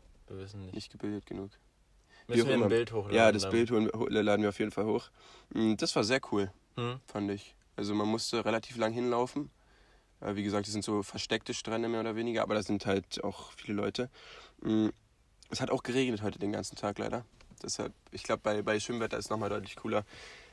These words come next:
Speaker 2: Ähm, aber in der Cathedral Cove, also wie gesagt, dieser kleinen, äh, ja, wie soll man sagen, äh, dieses,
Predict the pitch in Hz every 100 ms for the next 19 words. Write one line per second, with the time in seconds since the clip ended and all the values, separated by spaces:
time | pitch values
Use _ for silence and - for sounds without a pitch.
0 | - - 101 101 101 101 - - _ _
1 | _ _ _ _ _ _ 104 107 131 156
2 | 156 151 147 - _ - 131 135 135 131
3 | 131 - 135 - 131 131 - 127 135 113
4 | 104 107 107 110 104 104 107 - 107 107
5 | 107 107 - 110 104 107 104 _ _ _
6 | _ _ _ _ _ _ _ _ _ -
7 | 107 110 110 110 113 104 110 120 107 95
8 | - - - - - _ - 107 101 -
9 | - -